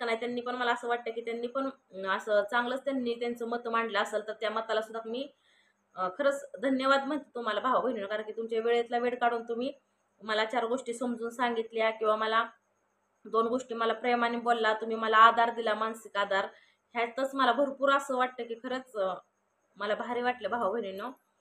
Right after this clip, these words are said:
आणि याच्यातून बी माझ्याकडून जरी काय चुकत असेल तर तुम्ही मला नक्कीच सांगा. आणि तुमच्या प्रत्येक comments जी मला असं वाटतं की मी तुमच्या संग ह्या गोष्टी, अ, म्हणजे जी तुम्ही मला सल्ला दिलेला आहे, तर त्या सल्ल्यातून जर मला कुठंतरी असं वाटतं की माझा हा आडवा मार्ग आहे किंवा आडमार्ग आहे, तर मी नक्कीच तुमच्यावरती,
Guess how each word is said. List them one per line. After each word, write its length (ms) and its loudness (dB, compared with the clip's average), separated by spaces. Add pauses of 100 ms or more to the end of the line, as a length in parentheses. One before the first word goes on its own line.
(320)
आणि 180 -2
याच्यातून 560 2
बी 100 -4
माझ्याकडून 440 0
जरी 200 -4
काय 200 0
चुकत 340 -8
असेल 260 -6
तर 100 -12
तुम्ही 260 -8
मला 160 -2
नक्कीच 380 -10
सांगा. 260 0
आणि 140 2
तुमच्या 220 -4
प्रत्येक 400 -4
comments 340 0
जी 140 -6
मला 200 2
असं 200 0
वाटतं 240 0
की 100 -8
मी 100 -4
तुमच्या 300 -8
संग 180 -6
ह्या 100 0
गोष्टी, 380 -6 (680)
अ, 60 -8 (260)
म्हणजे 260 -2
जी 160 -6
तुम्ही 220 0
मला 200 4
सल्ला 320 2
दिलेला 340 0
आहे, 160 -2
तर 60 -2
त्या 160 -6
सल्ल्यातून 640 -4
जर 180 -10
मला 300 2
कुठंतरी 340 -4
असं 180 -2
वाटतं 200 -4
की 100 -16
माझा 240 -2
हा 280 4 (840)
आडवा 320 6
मार्ग 240 4
आहे 120 0
किंवा 240 0
आडमार्ग 460 4
आहे, 80 2
तर 160 -6
मी 120 -4
नक्कीच 380 -6
तुमच्यावरती, 680 -6